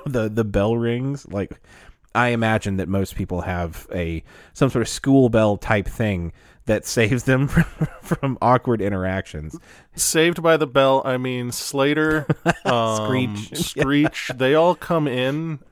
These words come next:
Speaker 2: and, uh, physically remove you from the premises to save you from the
Speaker 1: So
Speaker 2: situation.
Speaker 1: Slater could definitely help. I'm not sure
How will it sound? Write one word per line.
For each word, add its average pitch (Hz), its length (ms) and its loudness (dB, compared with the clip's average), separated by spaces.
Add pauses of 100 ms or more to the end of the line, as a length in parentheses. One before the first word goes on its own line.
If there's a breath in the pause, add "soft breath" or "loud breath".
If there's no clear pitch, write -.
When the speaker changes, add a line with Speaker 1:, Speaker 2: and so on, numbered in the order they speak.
Speaker 2:
and, 120 880 -2
uh, 117 240 0
physically 139 580 -2
remove 135 800 2
you 120 300 -2
from 131 300 -2
the 117 80 -6
premises 123 680 -4 (500 soft breath)
to 131 120 -4
save 135 340 2
you 123 100 -2
from 120 200 -6
the 107 60 -4
Speaker 1:
So 139 160 2
Speaker 2:
situation. 185 260 0
Speaker 1:
Slater 185 260 4
could 127 160 0
definitely 117 420 0
help. 92 360 -4 (140)
I'm 117 320 0
not 131 280 2
sure 104 580 0